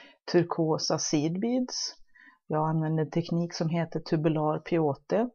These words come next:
Det finns en detaljerad video på hur man gör tubular peyote som jag har gjort. Kolla på Siddis videokanal så hittar du den, vanlig peyote också. Eh,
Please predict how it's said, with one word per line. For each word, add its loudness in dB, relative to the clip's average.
Det 0
finns 0
en 0
detaljerad 4
video 4
på 4
hur 6
man 4
gör 4
tubular 8
peyote 8
som 0
jag 2
har 4
gjort. 2
Kolla 2
på 0
Siddis -2
videokanal 0
så -2
hittar 4
du 8
den, 6
vanlig 2
peyote 2
också. 0
Eh, 4